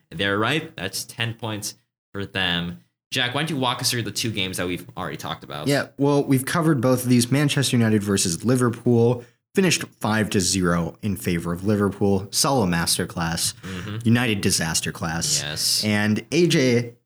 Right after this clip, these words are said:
Speaker 2: guessed the right number of goals, but he said two to three, uh, in favor of Liverpool. So he'll get ten points. Uh, I guessed <laughs> and couldn't be pretty much further off. A conservative one zero win for
Speaker 1: <laughs>
Speaker 2: Liverpool.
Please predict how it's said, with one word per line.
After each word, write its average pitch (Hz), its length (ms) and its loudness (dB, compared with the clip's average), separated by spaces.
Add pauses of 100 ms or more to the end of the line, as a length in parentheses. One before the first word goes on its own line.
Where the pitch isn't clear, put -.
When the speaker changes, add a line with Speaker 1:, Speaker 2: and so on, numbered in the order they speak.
Speaker 2:
guessed 233 220 2
the 269 80 4
right 160 260 4
number 208 280 6
of 110 120 2
goals, - 600 0 (380)
but 120 100 2
he 120 80 6
said 113 220 2
two - 180 4
to 98 60 6
three, 90 480 0 (340)
uh, 95 220 2
in 98 100 2
favor 98 300 0
of 87 100 0
Liverpool. 87 520 0
So - 160 0
he'll 175 180 4
get 175 160 2
ten 120 260 2
points. 95 600 0 (480)
Uh, 101 320 2 (120)
I 151 140 0
guessed 180 440 2 (180)
<laughs> - 160 -2
and 117 760 0
couldn't 202 220 0
be 147 300 6
pretty 135 280 -2
much 113 180 2
further 110 380 2
off. 92 360 -2 (520)
A 110 340 2 (220)
conservative 139 640 4
one 110 340 4
zero 101 320 4
win 90 280 2
for 117 100 2
Speaker 1:
<laughs> 95 140 2
Speaker 2:
Liverpool. 87 560 -2